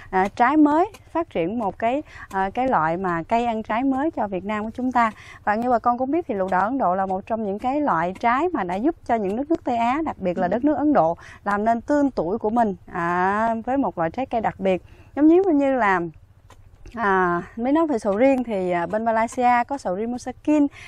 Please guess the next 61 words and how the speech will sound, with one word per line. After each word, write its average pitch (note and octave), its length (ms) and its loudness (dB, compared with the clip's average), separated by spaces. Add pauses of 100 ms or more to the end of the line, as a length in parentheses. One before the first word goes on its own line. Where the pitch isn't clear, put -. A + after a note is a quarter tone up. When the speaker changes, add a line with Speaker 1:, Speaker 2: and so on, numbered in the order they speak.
(140)
Speaker 1:
À, G3 140 0
nếu B3 140 2
nói D#4 160 4
về C4 140 0
bưởi F#3 320 0
thì C4+ 160 0
Việt F3+ 140 -2
Nam A#3+ 160 0
có C#4 100 -4
bưởi G#3+ 180 0
da A#3+ 120 0
xanh, C#4+ 360 0 (260)
Thái D#4 100 2
Lan D4 180 2
có D4+ 100 0
bưởi G#3 180 0
ruby, A#3+ 380 2
thì F#3+ 260 -4
ở F3+ 160 -2
Ấn A#3+ 160 -4
Độ E3 220 2
thì F#3 100 -4
có A3 180 0
lựu F#3+ 180 2
đỏ D#3 180 -4
Ấn A3 160 -6
Độ. F3 200 2 (280)
Đây C4 100 -2
là C4 100 2
một G3 180 0
trong A3 160 -2
những G3+ 140 -2
cây A3 140 0
kinh A#3 240 -4
tế A#3+ 260 4
rất F#4+ 300 -6
cao, C#4 240 4
giá C#4+ 120 -2
trị A3 120 -8
kinh A#3 180 -8
tế C4 140 -2
rất E4+ 220 -4
cao, B3 220 2
đã G3 140 -2
thay C#4+ 280 -6
đổi F3 360 0
cuộc F3 200 -8
sống, C4 260 0 (360)
à, F#3+ 280 -2 (120)
làm G3 240 -2
giàu G3+ 220 2
có B3 200 2
hơn, C4+ 360 0 (100)
à, G#3 80 -12 (160)
hạnh F#3+ 140 -6
phúc D4+ 200 -4
hơn A#3+ 240 -2
cho A3+ 100 -8
nhiều A3 180 -6
nhà F#3+ 200 -4
nông, A3 240 0